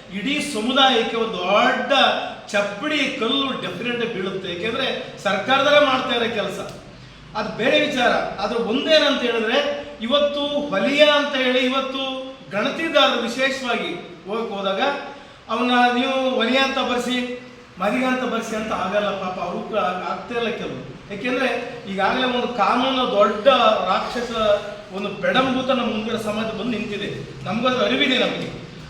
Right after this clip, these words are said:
ಆ, ನಾವು ಸುಮ್ಮನೆ ಏನಾಗುತ್ತೆ ಅಂದ್ರೆ ಎಲ್ಲರೂ ಕೂಡ ಅಲ್ಲ, ಆ, ಕೆಲವರು ಪಾಪ ನಾನೇ ಕೇಳಬೇಕು, ಅದು ನಾನು ಕೇಳಿದ್ನೋ ನನಗೆ ಅಪ್ಪ ಏನೋ ಆಗುತ್ತೇನೋ, ಸಮಾಜ ಮೇಲೆ ಪರಿಣಾಮ ಬೀರುತ್ತೇನೋ ಅಂತ ಹೇಳಿ ಕೆಲವರು ಕೇಳ್ತಾ ಇಲ್ಲ ಅದನ್ನ. ಹಂಗಾಗಿ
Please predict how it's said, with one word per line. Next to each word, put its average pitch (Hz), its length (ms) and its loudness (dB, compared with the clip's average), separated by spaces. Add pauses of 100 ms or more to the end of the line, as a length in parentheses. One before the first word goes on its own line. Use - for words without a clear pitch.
(100)
ಆ, 226 140 -2
ನಾವು 247 140 0
ಸುಮ್ಮನೆ 277 260 0
ಏನಾಗುತ್ತೆ 277 480 6
ಅಂದ್ರೆ 269 500 4
ಎಲ್ಲರೂ 254 340 0
ಕೂಡ 285 200 0
ಅಲ್ಲ, 240 260 4 (840)
ಆ, 240 80 0
ಕೆಲವರು 285 540 0
ಪಾಪ 277 220 4
ನಾನೇ 269 680 4
ಕೇಳಬೇಕು, 240 800 0 (240)
ಅದು 208 100 -2
ನಾನು 226 300 -2
ಕೇಳಿದ್ನೋ 247 400 0
ನನಗೆ 220 560 -2 (300)
ಅಪ್ಪ 180 240 -6
ಏನೋ 226 220 2
ಆಗುತ್ತೇನೋ, 208 840 0 (140)
ಸಮಾಜ 220 260 2
ಮೇಲೆ 240 320 -2
ಪರಿಣಾಮ 254 300 0
ಬೀರುತ್ತೇನೋ 220 520 -2
ಅಂತ 202 180 -2
ಹೇಳಿ 226 640 -2
ಕೆಲವರು 208 380 -4
ಕೇಳ್ತಾ 247 360 4
ಇಲ್ಲ 214 160 2
ಅದನ್ನ. - 240 -2 (640)
ಹಂಗಾಗಿ 240 760 2